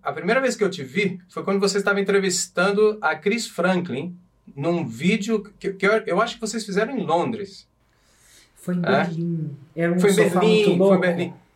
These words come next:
Speaker 1: Exatamente, exatamente. Foi ali. Agora, como é que eu cheguei nesse vídeo, né? Como é que eu cheguei nesse vídeo? Olha só. É, eu, como eu disse, eu cheguei por aqui em dois mil e treze.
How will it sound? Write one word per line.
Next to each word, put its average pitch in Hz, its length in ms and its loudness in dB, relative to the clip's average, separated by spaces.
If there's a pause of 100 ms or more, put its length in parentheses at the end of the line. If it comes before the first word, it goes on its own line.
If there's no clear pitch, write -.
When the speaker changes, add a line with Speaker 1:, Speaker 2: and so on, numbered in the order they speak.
Speaker 1:
Exatamente, 175 1040 0
exatamente. 143 600 -6
Foi 190 200 -4
ali. 151 320 -8 (560)
Agora, 220 360 0
como 196 320 -4
é 269 100 0
que 269 80 -10
eu 254 80 0
cheguei 190 400 0
nesse 196 260 0
vídeo, 147 440 -4
né? 139 260 -4 (140)
Como 135 120 -6
é 151 40 0
que 175 80 -4
eu - 20 -12
cheguei 175 240 -2
nesse 175 220 -2
vídeo? 101 240 -4
Olha 202 140 4
só. - 280 -4 (920)
É, 165 520 4 (100)
eu, - 140 -4
como 214 180 2
eu 214 60 4
disse, 220 280 -2
eu 220 40 2
cheguei 196 340 -2
por 180 160 0
aqui 147 220 -2
em 196 80 0
dois 175 180 0
mil 180 140 0
e 220 80 -2
treze. 147 580 -4